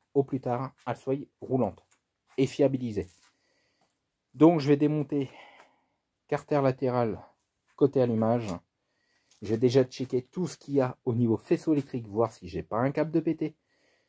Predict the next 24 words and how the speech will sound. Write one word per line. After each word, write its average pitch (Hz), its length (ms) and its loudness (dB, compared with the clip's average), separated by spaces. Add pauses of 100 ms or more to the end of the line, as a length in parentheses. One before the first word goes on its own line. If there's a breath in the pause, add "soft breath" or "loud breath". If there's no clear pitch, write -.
(320)
L'idéal 139 440 4
aurait 113 140 2
été 123 140 -8
que 113 40 -10
je - 60 -18
descende 131 420 0
le 110 220 2
rotor 120 320 0
d'allumage, 123 460 0
mais 104 100 -4
à 101 40 -2
deux 120 220 -4
heures 120 80 -2
du 123 80 -6
matin, 123 420 -2 (100)
je 98 180 -10
vais 104 100 2
éviter 104 300 -8
parce 143 160 -14
qu'il 120 80 -10
faut 113 140 -12
que - 40 -18
je 120 80 -4
puisse - 260 -12